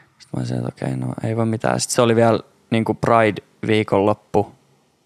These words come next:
Eli stadi oli niinku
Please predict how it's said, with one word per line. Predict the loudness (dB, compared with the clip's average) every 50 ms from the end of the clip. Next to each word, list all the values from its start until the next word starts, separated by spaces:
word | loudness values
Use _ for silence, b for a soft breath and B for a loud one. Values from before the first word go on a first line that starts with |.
| _ _ _ _ _ _ _ _ _ _ _ _ _ _ _ _ _ _ _ _ _ _ _ _ _ _ _ _ _ _ _ _ _ _ _ _ _ _ _ _ _ _ _ _ _ _ _ _ _ -4 -2
Eli | 0 0 0
stadi | 0 0 2 2 2 2 2 0 0 -2 _ 0
oli | 0 2 2 0
niinku | 0 -2 -2 -2 -2 -2 -4